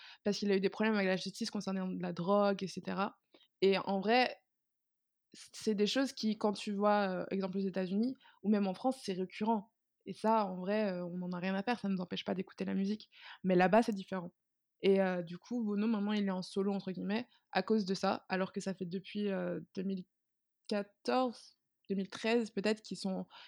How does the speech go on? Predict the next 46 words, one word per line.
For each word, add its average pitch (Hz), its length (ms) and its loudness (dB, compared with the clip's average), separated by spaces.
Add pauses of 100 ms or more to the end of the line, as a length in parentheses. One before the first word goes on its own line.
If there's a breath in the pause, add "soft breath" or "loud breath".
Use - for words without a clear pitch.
qu'il, 185 220 -2
qu'il - 160 0
est 190 80 10
dans 190 120 2
le, 185 140 -2
dans 180 220 2
Monsta 190 440 2
X, - 360 0
et 196 100 0
du 175 140 -4
jour 196 180 0
au 208 60 0
lendemain, 202 400 0
ben, 185 420 -4
il, 185 400 -4
il 190 100 -4
en 185 80 -4
fait 180 80 -8
plus 185 120 0
partie 208 500 -2
parce - 220 -6
que, 220 180 0
justement, 190 340 -6
il 208 40 -2
y - 20 -4
a 196 40 -4
eu - 20 -4
ce 196 60 -14
problème-là. 185 500 -8 (420 loud breath)
Ou 196 100 -6
bien, 214 340 0
euh, 196 100 0
Pentagon 202 720 -2
avec, 185 420 -8
euh, 175 340 -8 (220)
Yuna 196 500 0
et - 160 -6
Eden, 196 320 -2 (380 soft breath)
où 190 420 -4 (560)
Eden 214 280 4
faisait 208 180 0
partie 202 200 -4
de 208 40 -6
Pentagon, 196 520 -4
du 185 180 -16
coup, 240 240 -10